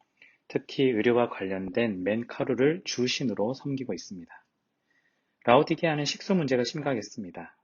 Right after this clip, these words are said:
동쪽에는 시원한 물이 흐르는 골로새, 북쪽에는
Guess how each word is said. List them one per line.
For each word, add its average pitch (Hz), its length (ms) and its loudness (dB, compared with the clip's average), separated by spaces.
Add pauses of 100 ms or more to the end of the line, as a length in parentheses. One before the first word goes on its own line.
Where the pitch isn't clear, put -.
(120)
동쪽에는 104 460 -4
시원한 135 420 0
물이 104 220 -4
흐르는 117 480 -6
골로새, 95 560 -6 (680)
북쪽에는 117 680 0